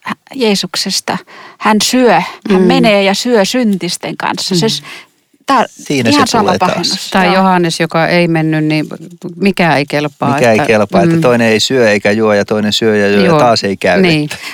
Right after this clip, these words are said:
Speaker 1: Muuten hei, semmonenkin juttu tässä on, Pietari veljet syytteli häntä. Tota, Pietarihan oli kuitenkin auktoriteetti,
Speaker 3: Hmm.
Speaker 1: mut ei semmonen, ettei niin kuin olisi saanut ruveta esittää kriittisiä kysymyksiä.
Speaker 3: Kyllä, hyvä havainto.
Speaker 1: Että
Speaker 2: Joo.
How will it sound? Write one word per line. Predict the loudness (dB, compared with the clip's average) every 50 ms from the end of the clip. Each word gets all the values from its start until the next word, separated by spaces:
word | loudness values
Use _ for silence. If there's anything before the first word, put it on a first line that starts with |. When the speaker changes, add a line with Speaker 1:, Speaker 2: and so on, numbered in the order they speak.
| -4
Speaker 1:
Muuten | -4 -2 -2 0 0 0
hei, | 2 0 0 -2 -4 _ _ _ _ _ _ -10 -8
semmonenkin | -4 -4 -2 0 0 0 0 0 0 0 -2
juttu | -2 -2 -4 -6 -6
tässä | -6 -4 -2 0 0
on, | 0 -2 -2 -4 -8 -14 -20 _ _ -20 -20 _ _ _ -20 -20 _ _
Pietari | 0 0 2 2 0 0 -2 -2 -2 0
veljet | 0 0 0 -2 -4 -4 -4
syytteli | -4 -2 0 0 -2 -2 -4 _ -8 -6 -4 -2
häntä. | 0 0 0 0 0 -2 -4 -6 -8 -8 -14 -16 -14 -14 -14 -12 -14 -14 -16 _ _ -12
Tota, | -12 -8 -6 -4 -4 -4 -4 -6 _ _ -10 -4
Pietarihan | -2 -2 0 0 0 0 0 2 2
oli | 0 0 0 0
kuitenkin | -2 -2 -2 -2 -2 -2 -4 -4 -2
auktoriteetti, | -2 -2 -2 -4 -6 -4 -4 -4 -2 -2 -2 -4 -4 -4 -4 -4 -4 -4 -8 -12 _ -8
Speaker 3:
Hmm. | -6 -4 -2 -2
Speaker 1:
mut | -2 0 2
ei | 2 2 2
semmonen, | 2 0 0 0 0 -2 -2 -2 -2 -2 -4 -4 -6 -6 -10 -16 _ _ -20 -20 -20 -20 -20 -20 _ _ _ _ -6
ettei | -6 -6 _ -2 -2 0 0 2
niin | 0 0 0 0
kuin | -2 0 0
olisi | 2 2 2 2 0
saanut | 2 2 2 0 0 -2 -2
ruveta | -2 -2 -2 -2 -2 -2 -2 -4 -4 -8 -16 _ _ _ _ _ _ _ _ _ _ _ _ -8 -6
esittää | -6 -6 -6 -6 -4 -2 -2 -2 -2 -2
kriittisiä | -4 -6 -6 -4 -6 -6 -6 -6
kysymyksiä. | -6 -8 -6 -6 -8 -8 -6 -6 -4 -4
Speaker 3:
Kyllä, | -4 -4
hyvä | -4 -2 -2
havainto. | 0 0 0 0 0 -2 -4 -4 -4 -4
Speaker 1:
Että | -4 -2 -2 0 2
Speaker 2:
Joo. | 2 2 2 2 2 0 -2